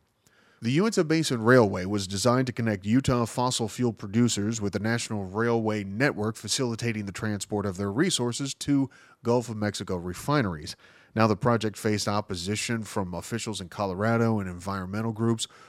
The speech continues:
who raised concerns about potential catastrophic oil spills near the Colorado River. And the project's halt follows an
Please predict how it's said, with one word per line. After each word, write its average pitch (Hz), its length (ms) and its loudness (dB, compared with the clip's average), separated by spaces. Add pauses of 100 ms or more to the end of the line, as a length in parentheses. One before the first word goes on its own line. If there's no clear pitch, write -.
who 156 120 10
raised 175 300 2
concerns 143 420 -4
about 117 280 -2
potential 113 340 -6
catastrophic 127 840 -4
oil 127 280 0
spills 101 540 -2 (260)
near 135 260 4
the 120 100 -2
Colorado 104 640 -4
River. 113 400 -2 (440)
And 127 160 4
the 113 80 2
project's 117 480 0
halt 123 360 2
follows 113 380 -2
an 101 100 -2